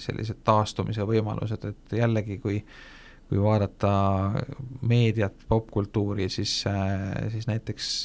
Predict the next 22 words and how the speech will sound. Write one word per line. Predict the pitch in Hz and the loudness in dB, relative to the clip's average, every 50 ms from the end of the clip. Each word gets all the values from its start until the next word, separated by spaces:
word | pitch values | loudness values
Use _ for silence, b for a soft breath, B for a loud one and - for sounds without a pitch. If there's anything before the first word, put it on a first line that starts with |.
| - - - - - | -4 -6 -6 -4 -2
jääb | - - 110 110 113 | -2 -2 0 0 2
mulje, | 113 113 107 110 110 | 2 2 2 0 -2
et | - - 117 | -2 0 0
inimene | 113 110 107 107 110 107 107 107 107 107 107 - - - - | 2 2 2 0 0 0 0 0 0 0 0 -2 -4 -4 -2
õpetatakse | - 113 - 117 - - 117 120 113 - - 120 113 113 113 113 | -2 0 2 0 0 0 0 -2 0 2 2 4 4 4 4 4
uuesti | 123 120 117 113 120 - - 120 117 117 117 127 | 4 4 4 2 2 0 0 0 2 2 2 2
rääkima, | 131 135 143 127 123 - - 95 101 101 - - - - | 2 2 2 2 0 0 -4 -4 -4 -4 -4 -4 -4 -6
et, | - - - - - - 101 101 101 - | -6 -8 -12 -12 -10 -6 -6 -4 -4 -4
et | 104 107 - - | -6 -8 -8 -6
see | - | -4
on | 104 104 104 | -4 -2 -2
täiesti | 104 104 101 - - - 104 | -2 -2 -4 -4 -6 -6 -6
nagu | 110 110 110 104 107 107 | -4 -4 -4 -4 -2 0
teostatav | 123 120 113 107 - - - - - 101 95 | 2 2 2 0 -2 -6 -12 -8 -6 -4 -4
ja | 107 - | -2 -2
samamoodi | 113 104 104 110 113 110 104 98 113 101 | -2 0 0 0 -2 -2 -2 -2 -2 -2
väga | 101 104 107 101 | -2 -2 -2 -2
paljud, | - 113 110 107 104 107 101 - - - 101 | -2 0 0 0 0 -2 -4 -4 -4 -2 -2
äh, | 104 - B B B B B B B B B B B B B - - 110 110 107 107 107 107 107 107 107 110 | -2 -2 B B B B B B B B B B B B B -2 0 0 2 2 0 0 0 0 0 -2 -2
hakkavad | 104 107 - - 107 107 110 | -2 -2 0 0 2 4 4
uuesti | 117 113 110 - - 117 113 | 4 4 4 2 2 0 2
liikuma, | 131 160 151 131 - - - 101 101 104 98 95 | 4 4 2 2 0 -2 -2 0 0 0 0 0